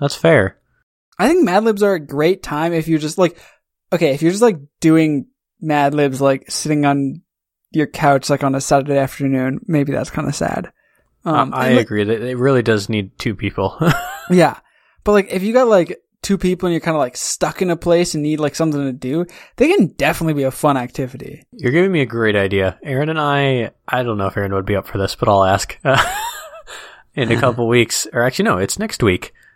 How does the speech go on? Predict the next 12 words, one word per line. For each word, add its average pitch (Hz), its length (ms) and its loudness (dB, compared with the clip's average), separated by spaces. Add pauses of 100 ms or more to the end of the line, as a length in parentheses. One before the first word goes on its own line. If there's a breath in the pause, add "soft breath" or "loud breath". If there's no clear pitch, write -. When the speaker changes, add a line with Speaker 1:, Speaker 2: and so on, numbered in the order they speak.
(140)
Speaker 1:
We 110 100 0
are 107 100 2
driving 113 340 2
up 120 100 -4
to 143 100 2
Washington, 117 560 -2
and 110 140 -4
it's - 100 -4
a 107 60 -2
fourteen-hour 180 580 0
drive. 95 400 0 (540 soft breath)
Uh, 101 380 -2